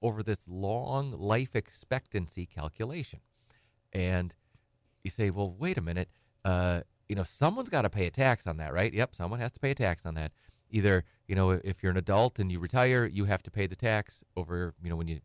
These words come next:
they make you take it out, uh, slowly. If you, if you pass away and you haven't taken it all out, it goes to whoever your beneficiaries are, and they have to pay the tax on it. But you get to choose, because up until twenty twenty,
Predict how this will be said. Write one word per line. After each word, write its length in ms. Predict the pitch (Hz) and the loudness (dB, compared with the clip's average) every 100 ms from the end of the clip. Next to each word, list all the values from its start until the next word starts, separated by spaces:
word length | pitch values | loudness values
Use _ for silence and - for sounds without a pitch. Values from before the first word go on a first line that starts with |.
| - | -4
they 100 | 92 | 0
make 200 | 98 - | 0 -2
you 40 | |
take 220 | - 90 | -2 0
it 60 | 82 | 0
out, 240 | 87 104 _ _ _ - | 0 -2 _ _ _ -4
uh, 100 | 85 | -2
slowly. 540 | - 98 95 135 190 _ _ _ _ _ | -2 0 0 -2 -8 _ _ _ _ _
If 260 | 104 104 - | 2 2 0
you, 300 | - 107 98 - 98 | -6 -6 -6 -10 -10
if 120 | 98 | -4
you 60 | |
pass 260 | 104 110 110 | 2 2 2
away 220 | 113 127 | 2 2
and 80 | 196 | 2
you 80 | 123 | 2
haven't 280 | 117 120 117 | 2 2 2
taken 240 | 123 117 | 2 2
it 40 | |
all 160 | 120 120 | 2 2
out, 180 | 151 262 | 0 -2
it 60 | |
goes 260 | - 107 113 | 2 2 2
to 200 | - 120 | 0 0
whoever 240 | 110 117 113 | 4 2 2
your 120 | 110 | 0
beneficiaries 580 | 127 117 160 165 160 156 | 2 0 0 -4 -4 -4
are, 140 | 170 | -2
and 100 | 202 | -2
they 140 | 233 233 | -2 -2
have 200 | 196 - | -4 -6
to 60 | |
pay 140 | - 95 | -6 -8
the 100 | 78 | -6
tax 360 | 87 71 - | -10 -10 -12
on 60 | - | -20
it. 120 | - - _ _ _ - | -20 -20 _ _ _ -10
But 80 | 160 | -8
you 140 | 208 | -4
get 120 | 240 | -6
to 80 | - | -8
choose, 460 | 170 247 269 - - _ _ _ | -8 -6 -6 -10 -14 _ _ _
because 160 | 120 147 | -4 0
up 140 | 185 | 0
until 160 | 185 160 | 0 -2
twenty 280 | 147 156 131 | 2 2 2
twenty, 420 | 170 202 120 107 | 0 0 0 -2